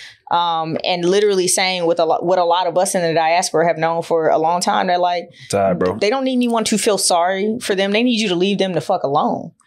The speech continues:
Speaker 1: so that <laughs> they can,
Speaker 2: Let us do
Speaker 1: can
Speaker 2: us.
Speaker 1: thrive.
Speaker 2: Let
Speaker 1: Yeah.
Speaker 2: us do us, bro.
Speaker 1: Yeah. Like, leave, just leave them alone
Speaker 2: Yeah.
Speaker 1: and,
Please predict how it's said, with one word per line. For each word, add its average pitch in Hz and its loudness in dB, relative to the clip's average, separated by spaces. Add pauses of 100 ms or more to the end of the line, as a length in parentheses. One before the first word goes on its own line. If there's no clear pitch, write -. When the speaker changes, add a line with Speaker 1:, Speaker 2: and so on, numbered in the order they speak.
(200)
Speaker 1:
so 202 0
that 185 -2
<laughs> - -6
they 247 2
can, 196 -2
Speaker 2:
Let 120 2
us 143 0
do 156 2
Speaker 1:
can 156 0
Speaker 2:
us. 107 -2
Speaker 1:
thrive. 196 2
Speaker 2:
Let 214 0
Speaker 1:
Yeah. - 2
Speaker 2:
us - -2
do 143 0
us, 113 0
bro. 240 0
Speaker 1:
Yeah. - 2
Like, 170 -2
leave, 220 -2
just 254 0
leave 240 2
them 294 -2
alone 214 0
Speaker 2:
Yeah. 190 2
Speaker 1:
and, 196 -2